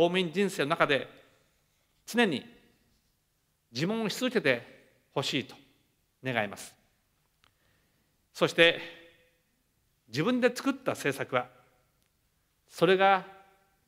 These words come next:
実践するまでやり抜く覚悟を持つ。最後のゴールまで走り切ることができる、行動する行政官になってほしいと思います。積極的に行動すれば、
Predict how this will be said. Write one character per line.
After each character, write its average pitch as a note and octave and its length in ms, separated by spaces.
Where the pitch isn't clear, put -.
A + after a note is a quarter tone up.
実 E3 340
践 A#3+ 100
す - 160
る C4+ 80
ま B3 100
で B2+ 140
や D3 120
り A#3 60
抜 C4 120
く - 180
覚 F3 220
悟 C#3 100
を A2 40
持 F2+ 100
つ。 - 180
最 F3 280
後 C3 100
の C#3 200
ゴ G3 160
ー A3 40
ル F#3 80
ま E3 100
で B2 80
走 - 260
り G#3+ 80
切 F#3 120
る G#3+ 80
こ E3 60
と D#3+ 60
が A2+ 80
で A#2+ 80
き G3 80
る、 C3 120
行 A#3+ 220
動 A#3+ 140
す A3+ 100
る A#3 160
行 F3+ 120
政 F#3 260
官 C#3 140
に B2+ 60
な C3+ 100
っ C3+ 60
て - 120
ほ A2 80
し - 160
い - 40
と - 100
思 A2+ 140
い F#2 40
ま - 80
す。 - 180
積 - 200
極 E3+ 140
的 E3 140
に E3 120
行 E3 160
動 E3 100
す E3 100
れ F#3 80
ば、 C#3 360